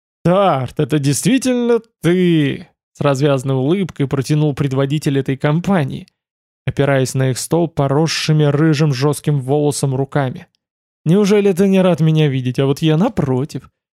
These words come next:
Ведь я так долго тебя искал, беспокоился, переживал. Где же, думаю, мой кореш, куда пропал?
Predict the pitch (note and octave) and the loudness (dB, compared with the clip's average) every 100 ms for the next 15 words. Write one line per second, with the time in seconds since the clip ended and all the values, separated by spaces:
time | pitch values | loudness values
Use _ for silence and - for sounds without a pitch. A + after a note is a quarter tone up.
0 | _ - D#3+ E3+ F3+ G3 G3+ F#3+ E3+ F#3+ | _ -2 -2 2 2 2 2 2 2 2
1 | F#3+ F#3 E3+ F#3 F3 E3+ D#3+ - E3+ E3 | 4 2 0 0 2 2 0 0 0 0
2 | C#3 D#3+ F3 - G#3 G3+ A3+ A3+ F#3+ - | 0 -2 -4 0 0 0 -2 0 0 -2
3 | - G#3+ G3+ B3 B3 A3+ B3 A3 A3 G3 | -8 -8 -4 0 0 2 0 0 0 -2
4 | F#3 _ _ E3 D3+ F3 D4+ C4 C4+ B3+ | -6 _ _ -2 0 2 2 2 0 0
5 | C4 B3+ A#3+ A#3+ A#3 - G3 F3+ D#3 G#3 | 0 0 0 0 -2 0 0 0 0 -2
6 | F3+ G3+ C4+ B3 G3+ - B2 - | 0 0 0 -2 -4 -6 -10 -12